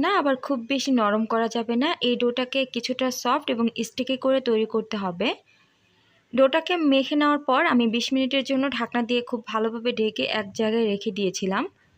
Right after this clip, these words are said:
বিশ মিনিট পর এটা কিন্তু অনেকটাই ফুলে গিয়েছে। এখন এটার ভেতরে থাকা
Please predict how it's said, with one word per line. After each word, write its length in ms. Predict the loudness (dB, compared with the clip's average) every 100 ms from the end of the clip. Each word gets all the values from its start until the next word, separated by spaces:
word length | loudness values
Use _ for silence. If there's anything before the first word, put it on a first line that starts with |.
| _ _ _ _ _ _ _
বিশ 180 | -2 0 -2
মিনিট 180 | -6 -2
পর 140 | 2 2 2
এটা 120 | 0 0
কিন্তু 220 | -2 0 0 0 0
অনেকটাই 340 | 0 0 0 -4
ফুলে 200 | 0 0 0
গিয়েছে। 320 | 0 0 0 -2 0 -2
এখন 160 | -2 -4 -2
এটার 160 | -2 0
ভেতরে 280 | -2 0 0 0
থাকা 160 | -4